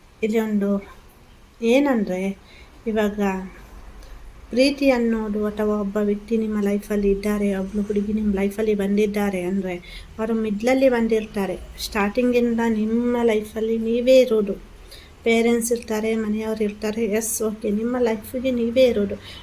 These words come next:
ನಿಮಗೆ ಏನು ಖುಷಿ ಕೊಡುತ್ತೆ, ಡ್ರೆಸ್ ಇರ್ಬೋದು, ಆ, even ಶೂ ಇರ್ಬೋದು, ಅಥವಾ ಬ್ಯಾಂಗಲ್ಸ್ ಲೇಡೀಸಿಗೆ, so ಏನೇ ಒಂದು ಚಪ್ಪಲಿ ಇರ್ಬೋದು. So ನೀವು ಏನು ಇಷ್ಟ ಬರುತ್ತೆ ಅದನ್ನು ತಗೊಳ್ತೀರಾ. But ಇವಾಗ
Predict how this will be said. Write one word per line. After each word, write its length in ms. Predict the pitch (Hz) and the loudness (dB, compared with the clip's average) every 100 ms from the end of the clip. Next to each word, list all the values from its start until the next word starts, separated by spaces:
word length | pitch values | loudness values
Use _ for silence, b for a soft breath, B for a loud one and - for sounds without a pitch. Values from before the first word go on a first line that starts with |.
| B | B
ನಿಮಗೆ 300 | 233 254 294 | 4 6 6
ಏನು 180 | 285 254 | 6 6
ಖುಷಿ 280 | 247 - 262 | 2 -2 -2
ಕೊಡುತ್ತೆ, 500 | 247 240 226 - 226 | 0 2 2 0 -2
ಡ್ರೆಸ್ 360 | 202 226 - 254 | 0 -4 0 2
ಇರ್ಬೋದು, 480 | 226 214 214 214 | 2 2 -2 -2
ಆ, 480 | 214 - - - - 226 214 - 233 | -6 -8 -18 -18 -8 -6 -6 -6 -2
even 400 | 240 233 226 233 | 0 0 0 0
ಶೂ 340 | - 262 254 | 2 4 4
ಇರ್ಬೋದು, 580 | 233 208 202 208 202 208 | 4 2 -2 -2 0 -2
ಅಥವಾ 380 | 214 214 220 220 | -2 -4 -4 -4
ಬ್ಯಾಂಗಲ್ಸ್ 760 | 220 226 226 214 214 214 220 | -2 -2 -2 -2 -2 -4 -4
ಲೇಡೀಸಿಗೆ, 640 | 208 214 214 214 - 214 226 B B - | -2 -2 -2 -4 -10 -10 -12 B B 2
so 180 | 269 254 | 4 4
ಏನೇ 260 | 254 285 | 2 2
ಒಂದು 280 | 277 254 240 | 2 0 -2
ಚಪ್ಪಲಿ 440 | 240 226 - 226 | -6 -10 -2 0
ಇರ್ಬೋದು. 520 | 220 196 208 202 202 180 - - 247 | 0 -2 -4 -6 -4 -8 -8 -10 -6
So 280 | 240 269 254 | 0 2 4
ನೀವು 200 | 254 254 | 6 6
ಏನು 300 | 247 254 254 | 8 6 6
ಇಷ್ಟ 200 | 247 - 240 | 0 -4 -4
ಬರುತ್ತೆ 360 | 220 208 208 | -2 -4 -4
ಅದನ್ನು 240 | 208 233 233 | -4 -4 -4
ತಗೊಳ್ತೀರಾ. 680 | 220 208 208 196 202 190 B B B - | -6 -4 -4 -4 -4 -4 B B B -6
But 260 | 240 247 240 | -6 -4 -2
ಇವಾಗ 440 | 233 240 269 269 | 0 2 0 0